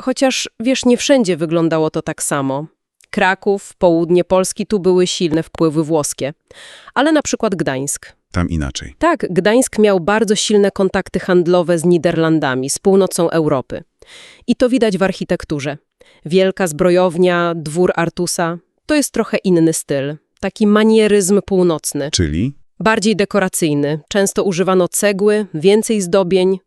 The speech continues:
Speaker 1: detali. Trochę inaczej niż ten włoski renesans, taki bardziej klasyczny.
Speaker 2: Wróćmy na Wawel na chwilę. Wspomniałaś o arasach. Co to dokładnie jest?
Speaker 1: Arasy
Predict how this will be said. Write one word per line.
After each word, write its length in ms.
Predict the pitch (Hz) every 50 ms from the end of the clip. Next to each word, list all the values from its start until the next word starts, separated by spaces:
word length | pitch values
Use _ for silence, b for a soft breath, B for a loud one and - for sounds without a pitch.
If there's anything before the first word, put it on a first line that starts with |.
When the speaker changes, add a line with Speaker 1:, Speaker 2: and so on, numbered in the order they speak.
| _ - -
Speaker 1:
detali. 600 | 151 190 185 - - 180 160 156 147 147 156 - _ _ _ _ _ _ _ _
Trochę 260 | - 262 269 - 277 247
inaczej 460 | 180 226 220 214 214 - - 208 196
niż 220 | 190 185 175 -
ten 240 | - 196 180 175 175 -
włoski 500 | 175 156 175 175 175 - - - 185 175
renesans, 600 | 175 165 156 151 143 143 - 147 143 156 - -
taki 240 | - 160 - - 160
bardziej 400 | - 170 165 165 143 160 160 -
klasyczny. 640 | - 170 165 151 - - 143 - - 160 143 139 151 - _ _ _ -
Speaker 2:
Wróćmy 540 | 80 87 101 98 - - 101 92 90 87
na 160 | 87 90 92 85
Wawel 420 | 87 98 92 78 82 78 76 76
na 100 | 73 67
chwilę. 480 | - - - 80 73 73 82 95 110 113 b b b b b b b b b
Wspomniałaś 640 | - - - 104 98 104 117 135 151 151 139 - - -
o 80 | 127 - -
arasach. 720 | 120 107 101 95 87 82 - - 69 - - - - _ _ _ _ _ _ _ _ _ _ _
Co 160 | _ - 180 156
to 140 | - 135
dokładnie 440 | 101 92 82 - 95 87 76 78 73
jest? 420 | 71 64 - - - - - - _ _ _ _ _ _ _ _ _ _ _ _ _
Speaker 1:
Arasy 580 | - 170 175 196 240 262 - - - 196 233 320